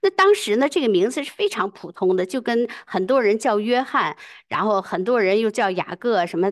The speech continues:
呃，这个犹大是一样的。但是现在好像没有人敢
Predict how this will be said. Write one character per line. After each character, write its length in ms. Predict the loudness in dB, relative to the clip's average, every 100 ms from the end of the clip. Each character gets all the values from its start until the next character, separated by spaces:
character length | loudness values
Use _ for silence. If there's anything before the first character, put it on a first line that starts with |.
| -4 -6
呃， 180 | -6
这 180 | -4 -6
个 320 | -4 -4 -4
犹 220 | -6 -4 -2
大 260 | -2 -2 -4
是 180 | -10 -12
一 180 | -12 -4
样 240 | -2 0
的。 80 | -2
但 200 | -2 -2
是 100 | -2
现 240 | -4 -2 0
在 180 | 0 -2 -12 -20 -14
好 320 | -12 -2 0
像 340 | 2 0 0 -4
没 160 | -2 2
有 140 | 4
人 280 | 4 2 2 0
敢 300 | -2 -2